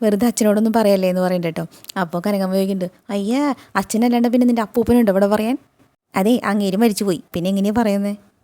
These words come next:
"നടക്കുക അങ്ങോട്ട്" എന്ന് പറഞ്ഞിട്ട് ചവിട്ടി തുള്ളി വരുന്നുണ്ട് കേട്ടോ അവിടുന്ന്. അപ്പോൾ ആദ്യം നന്ദുട്ടനാണ് കയറി വന്നത്. അപ്പോൾ അച്ഛൻ ചോദിക്കുന്നത്, "എന്തായി നടക്കാൻ പോയിട്ട്?" എന്ന് ചോദിക്കുന്നുണ്ട് കേട്ടോ. അപ്പോൾ നന്ദുട്ടൻ ഒന്നും മിണ്ടാണ്ട് അകത്തേക്ക് പോകാൻ നിൽക്കുകയാണ്. അപ്പോൾ അമ്മ വന്നിട്ട്, "ഡി, ഡി, എവിടേക്കാ പോണേ? നിൽക്കുക അവിടെ." "അപ്പോൾ എന്താ പ്രശ്നം ഉണ്ടല്ലോ?" എന്ന് ചോദിക്കുന്നുണ്ട് കേട്ടോ അച്ഛൻ.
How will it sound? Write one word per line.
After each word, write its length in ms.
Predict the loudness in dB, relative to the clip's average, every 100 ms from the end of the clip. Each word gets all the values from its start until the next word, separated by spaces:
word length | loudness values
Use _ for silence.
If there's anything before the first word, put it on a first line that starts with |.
| _ _
"നടക്കുക 340 | 2 4 4 4
അങ്ങോട്ട്" 300 | 6 6 2
എന്ന് 200 | 0 2
പറഞ്ഞിട്ട് 260 | 2 2
ചവിട്ടി 260 | 2 2 2
തുള്ളി 220 | 2 4
വരുന്നുണ്ട് 340 | 4 2 0 0
കേട്ടോ 120 | 0
അവിടുന്ന്. 260 | -2 -4 -10 -12 -10
അപ്പോൾ 160 | -2 0
ആദ്യം 200 | 2 2
നന്ദുട്ടനാണ് 420 | 0 0 -2 -2
കയറി 200 | 0 0
വന്നത്. 300 | -2 -2 -6 -6
അപ്പോൾ 200 | -8 -6
അച്ഛൻ 160 | -6 -4
ചോദിക്കുന്നത്, 340 | -4 -2 -2 -2
"എന്തായി 240 | 0 0
നടക്കാൻ 320 | 0 0 -2
പോയിട്ട്?" 240 | 0 0 0
എന്ന് 120 | 0
ചോദിക്കുന്നുണ്ട് 260 | 0 -2 -4
കേട്ടോ. 120 | -6
അപ്പോൾ 160 | -8 -4
നന്ദുട്ടൻ 300 | -4 -2 -2
ഒന്നും 180 | -4 -4 -2
മിണ്ടാണ്ട് 380 | -2 0 -2 -2
അകത്തേക്ക് 320 | -4 -4 -4
പോകാൻ 180 | -2 -2
നിൽക്കുകയാണ്. 320 | -2 -4 -6 -10 -18 -20 -8
അപ്പോൾ 220 | -6 -4
അമ്മ 140 | -4 -2
വന്നിട്ട്, 280 | -4 -4 -4
"ഡി, 140 | -4 -2
ഡി, 120 | -2 -4 -4
എവിടേക്കാ 320 | -4 -4 -2
പോണേ? 220 | 0 0
നിൽക്കുക 260 | -2 -2 -2
അവിടെ." 140 | -2 -8 _ _ _ _
"അപ്പോൾ 220 | -20 0 4
എന്താ 160 | 4
പ്രശ്നം 280 | 2 0 2
ഉണ്ടല്ലോ?" 220 | 2 4 2
എന്ന് 100 | 0
ചോദിക്കുന്നുണ്ട് 340 | 0 -2 -2
കേട്ടോ 40 |
അച്ഛൻ. 220 | -2 -2